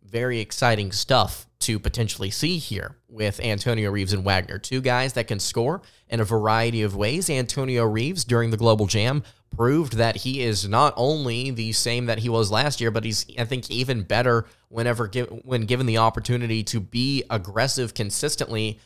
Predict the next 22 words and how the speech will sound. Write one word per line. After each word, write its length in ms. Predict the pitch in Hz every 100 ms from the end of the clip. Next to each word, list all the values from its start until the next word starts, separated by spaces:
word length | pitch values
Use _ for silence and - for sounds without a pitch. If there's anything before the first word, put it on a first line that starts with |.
| _ _ _
And, 160 | - 113
I 100 | 123
mean, 180 | 127 131
if 100 | 123
you 100 | 139
don't 480 | 110 131 147 147 -
close 380 | - 143 151 151
out, 400 | 170 156 135 113
if 160 | 110
you 100 | 117
don't 320 | 104 113 131
rotate 480 | 117 131 135 151 139
over, 600 | 151 175 147 123 123 123 120
and 180 | 107
you 80 | 104
don't 280 | 104 110 117
cover 280 | - 127 135
Antonio 480 | 131 127 143 147 143
Reeves, 320 | 165 151 113
he's 200 | 123 117
going 520 | 101 110 123 135 143
to, 540 | - - 147 151 151